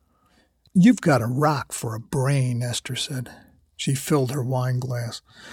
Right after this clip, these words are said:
"Look," I said, "Peter is our guest. It's not fair to put him on the spot." "Oh, loosen up, Tony," Esther said. Peter came down the stairs and sat down near the center point of our half circle, sinking down in the soft chair.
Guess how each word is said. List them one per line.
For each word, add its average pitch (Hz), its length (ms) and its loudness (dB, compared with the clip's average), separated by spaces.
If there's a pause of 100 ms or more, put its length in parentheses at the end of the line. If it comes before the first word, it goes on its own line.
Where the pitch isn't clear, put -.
(240)
"Look," 208 200 8
I 151 120 8
said, 165 260 4 (200)
"Peter 247 260 8
is 147 160 8
our 135 140 6
guest. 120 520 0
It's - 180 0
not 240 160 6
fair 147 220 2
to 120 100 -6
put - 180 -2
him 120 120 -2
on 117 140 -4
the 117 80 -8
spot." 127 400 -4 (680)
"Oh, 254 240 10
loosen 185 480 8
up, 120 260 4
Tony," 131 500 -2 (480)
Esther 127 280 -6
said. 123 320 -6 (1040)
Peter 196 240 6
came 160 240 0
down 143 240 0
the 123 80 -4
stairs 147 400 2
and 151 140 -2
sat 156 280 0
down 151 280 2
near 156 120 4
the 139 140 -2
center 160 320 2
point 160 340 0
of 135 120 -4
our 131 100 -4
half 143 320 -2
circle, 151 500 0 (360)
sinking 180 440 4
down 143 240 2
in 123 120 0
the 131 80 -4
soft - 360 -2
chair. 139 520 -2